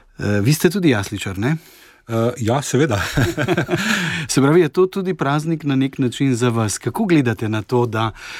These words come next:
Speaker 1: recimo tudi najvišji organ države na področju kulture prepozna jaslice kot nekaj takega, da jih vpiše v nek register, s katerim lahko recimo nastopi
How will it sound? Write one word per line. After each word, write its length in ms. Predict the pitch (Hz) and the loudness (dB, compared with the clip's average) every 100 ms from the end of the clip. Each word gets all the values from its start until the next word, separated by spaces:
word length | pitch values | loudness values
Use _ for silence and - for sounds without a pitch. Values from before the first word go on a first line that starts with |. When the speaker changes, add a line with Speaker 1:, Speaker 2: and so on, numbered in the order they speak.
| - | -12
Speaker 1:
recimo 360 | 104 - 120 107 | -8 -2 0 0
tudi 240 | 107 107 | 0 0
najvišji 880 | 98 123 160 151 139 156 - 143 131 | 2 2 4 2 0 -2 0 0 0
organ 500 | 113 107 120 131 127 | -2 -2 2 2 2
države 840 | 101 90 104 123 156 160 151 139 131 | 0 -4 -2 0 2 2 0 0 -2
na 160 | 113 | -4
področju 560 | - 101 110 127 - 101 | -4 -4 -2 -2 -2 -6
kulture 640 | - 92 - 160 190 165 143 - - - - - _ _ _ - | -4 -4 2 4 4 2 -2 -12 -20 -20 -20 -20 _ _ _ -2
prepozna 840 | 147 180 170 135 113 110 127 165 | 0 0 0 -2 -2 0 0 2
jaslice 720 | 143 120 131 151 160 147 - 123 | 0 0 -2 -4 -6 -4 -4 -4
kot 180 | 123 | -2
nekaj 260 | 123 123 98 | -2 -2 -4
takega, 580 | - 143 185 185 147 131 | -2 -2 0 -2 -2 -2
da 140 | 113 | 0
jih 160 | 117 - | 0 -2
vpiše 420 | 104 - 127 - 110 | -8 -6 -4 -2 -2
v 140 | 98 | -2
nek 300 | 101 113 - | 0 -2 -4
register, 840 | 95 95 87 110 123 - 175 196 - - - | -6 -6 -4 -2 -2 0 0 0 -2 -14 -14
s 160 | - - | -10 -4
katerim 600 | 127 - 127 143 185 175 | -2 0 2 4 4 2
lahko 800 | 104 - - - 127 135 185 190 | -2 -8 -16 -4 0 2 2 0
recimo 440 | 107 - - 160 | -6 -6 -2 0
nastopi 760 | 131 101 - - 139 156 156 | 0 -2 -4 0 0 2 2